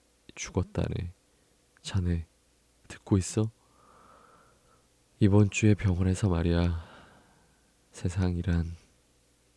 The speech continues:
이오나는 젊은이에게 자기 말이 어떤 효과를 불러일으켰는가를 보려고 하지만 아무것도 볼 수가 없다.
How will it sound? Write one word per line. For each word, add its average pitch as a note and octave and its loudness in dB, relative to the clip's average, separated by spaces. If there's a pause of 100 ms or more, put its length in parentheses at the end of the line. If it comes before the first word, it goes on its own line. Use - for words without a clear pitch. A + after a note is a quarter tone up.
(1160)
이오나는 G#2+ 6
젊은이에게 F#2+ 2
자기 F2+ -2
말이 E2+ 0 (360)
어떤 G#2 2
효과를 G2+ 2
불러일으켰는가를 F2+ 0
보려고 F2 0
하지만 D#2 -4 (840)
아무것도 F2+ 0
볼 E2+ -2
수가 - -6
없다. - -6